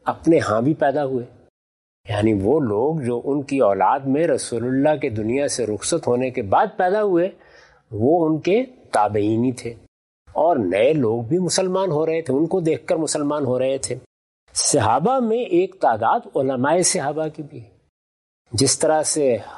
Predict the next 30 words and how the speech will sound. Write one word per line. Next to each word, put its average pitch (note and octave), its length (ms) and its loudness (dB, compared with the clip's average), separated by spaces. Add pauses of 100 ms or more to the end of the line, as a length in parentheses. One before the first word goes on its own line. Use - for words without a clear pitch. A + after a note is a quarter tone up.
(140)
ہر F3 120 4
معاشرے E3+ 560 0
میں A2+ 220 0 (640)
بعض D3 360 2
لوگ E3+ 200 0 (100)
کسی F#3 280 -2 (120)
علم C4 260 6
کو D#3+ 160 -2
اپنے C#3 260 -2
لیے B2+ 200 -4
خاص A#2 420 -2
کر B2+ 180 0
لیتے G#2 380 0
ہیں G2 180 -2
اور G3+ 220 0
پھر - 180 -2
ان C#3+ 140 0
کی C#3+ 160 -2
طرف B2 280 -2
رجوع C#3 240 0
کیا B2+ 240 2
جاتا G2 400 0
ہے، F#2 120 -2 (380)
صحابہ G#2 540 0
میں E3 100 2
بالکل D3+ 320 -2
اسی D#3 160 -2
طرح D#3 200 0
ہوا۔ B2 240 -2 (560)
صحابہ D#3+ 720 0